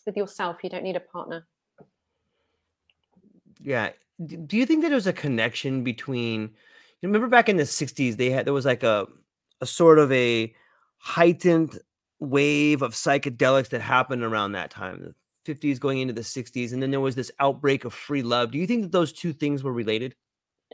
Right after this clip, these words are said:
Speaker 1: Absolutely. Don't you,
Speaker 2: <laughs>
Speaker 1: don't, don't, don't you think it's, you know, psychedelics are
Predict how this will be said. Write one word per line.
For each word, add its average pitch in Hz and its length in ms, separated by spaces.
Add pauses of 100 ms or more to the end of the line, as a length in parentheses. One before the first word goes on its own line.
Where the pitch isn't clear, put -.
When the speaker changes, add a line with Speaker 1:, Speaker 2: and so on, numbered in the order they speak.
(720)
Speaker 1:
Absolutely. 214 1080 (140)
Don't 277 280
you, 320 180
Speaker 2:
<laughs> - 20
Speaker 1:
don't, - 0 (520)
don't, 466 360
don't 453 200
you 453 160
think 440 260
it's, 208 360
you 294 140
know, 196 340 (1800)
psychedelics 427 720
are 262 300